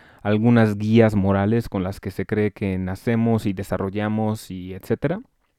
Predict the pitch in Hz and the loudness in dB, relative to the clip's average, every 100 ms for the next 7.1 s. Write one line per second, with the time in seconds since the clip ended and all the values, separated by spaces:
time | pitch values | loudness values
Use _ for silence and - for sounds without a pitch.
0 | _ _ _ _ _ _ _ _ - 139 | _ _ _ _ _ _ _ _ 4 6
1 | 160 - 160 - - - - - 113 107 | 6 6 2 2 -16 -20 -14 -4 -2 -2
2 | - 113 - 107 117 127 113 - 104 104 | -4 -4 0 -2 2 2 2 2 2 2
3 | 104 104 101 104 107 - 135 117 95 98 | 2 0 -2 -2 -4 0 2 2 0 -2
4 | 117 - _ _ _ _ _ 120 117 127 | -4 -8 _ _ _ _ _ 0 4 4
5 | 123 120 - - 113 127 135 131 104 - | 6 4 4 -2 0 0 2 2 2 0
6 | 101 110 143 175 131 101 98 98 95 95 | 0 0 -2 -4 -2 0 0 -2 -2 -6
7 | 95 | -8